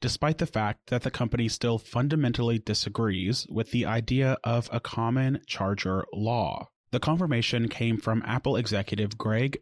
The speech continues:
Joswiak, the company's senior vice president of worldwide marketing. Joswiak, along with senior vice president Craig Federighi,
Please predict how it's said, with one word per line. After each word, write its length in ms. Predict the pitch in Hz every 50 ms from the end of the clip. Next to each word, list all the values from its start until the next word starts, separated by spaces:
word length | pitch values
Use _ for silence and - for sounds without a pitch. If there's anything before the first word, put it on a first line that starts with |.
| - 107
Joswiak, 720 | - 104 104 107 - - 95 87 65 53 78 110 - - - _ _ _ _ _ _ -
the 60 | 120
company's 500 | - - 120 113 - 113 117 113 - - -
senior 480 | - - - 127 127 143 147 151 147
vice 300 | 135 - 120 117 110 -
president 500 | - - 113 110 104 101 101 107 104 - - -
of 180 | 117 117 -
worldwide 600 | 107 101 107 113 113 107 - 104 90 87 90 98 98
marketing. 580 | 104 107 120 127 - 117 98 85 65 - - - - _ _ _ _
Joswiak, 600 | - 120 117 113 - 110 107 98 95 110 147 - -
along 420 | - 117 117 117 117 120 123 123 117
with 220 | 113 113 - -
senior 300 | - - 113 117 113 107
vice 220 | 104 104 104 -
president 460 | - - 110 117 - 110 110 107 - -
Craig 320 | - - 110 110 107 -
Federighi, 840 | - - 110 107 101 98 104 117 117 104 - - 78 82 101 131